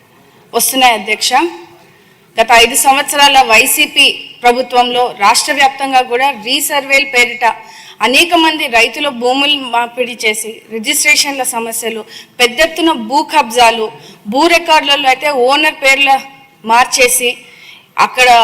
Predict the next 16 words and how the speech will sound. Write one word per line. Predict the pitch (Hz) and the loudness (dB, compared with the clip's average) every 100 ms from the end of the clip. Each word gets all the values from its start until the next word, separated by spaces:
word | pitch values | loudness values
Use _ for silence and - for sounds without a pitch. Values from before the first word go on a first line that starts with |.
| 214 196 | 2 -2
సాగులో | - 240 226 262 311 320 | -4 2 4 4 2 2
వేరే | 277 277 | 2 2
వాళ్ళు | 277 285 277 | 4 2 4
ఉంటే | 269 254 269 285 254 - | 0 -2 0 -2 -2 0
ఆన్లైన్లో | 208 247 285 294 294 | 2 4 2 2 0
వేరే | 262 247 247 | 0 2 2
వాళ్ళ | 247 240 | 2 2
పేర్లు | 240 233 240 254 | 2 0 0 0
ఉండడం, | 240 226 220 220 247 - _ _ - | -4 -4 -6 -6 -14 -20 _ _ -6
ఈ | 240 | -4
భూ | 220 277 | -2 -4
సర్వే | 311 302 285 302 | -2 -2 0 0
రికార్డులను | 247 220 269 302 330 330 330 | 0 0 4 4 4 2 0
కూడా | 320 | -2
గల్లంతు | 320 254 247 277 - | 0 2 0 -2 -6
చేయడం | 262 247 247 | -2 0 0